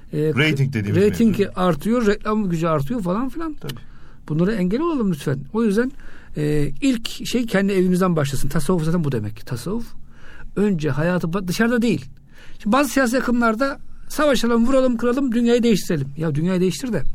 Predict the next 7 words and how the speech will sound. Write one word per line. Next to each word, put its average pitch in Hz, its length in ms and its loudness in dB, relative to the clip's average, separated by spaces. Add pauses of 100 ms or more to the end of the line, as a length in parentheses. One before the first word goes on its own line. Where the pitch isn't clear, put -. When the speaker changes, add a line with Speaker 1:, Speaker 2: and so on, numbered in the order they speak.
(480)
Speaker 1:
senin - 280 0
evin, 170 400 2
yatak 170 300 2
odan, 143 220 2 (200)
ailen, 160 420 2
mutfağın, 147 540 2 (880)
ticarethanen, 170 760 2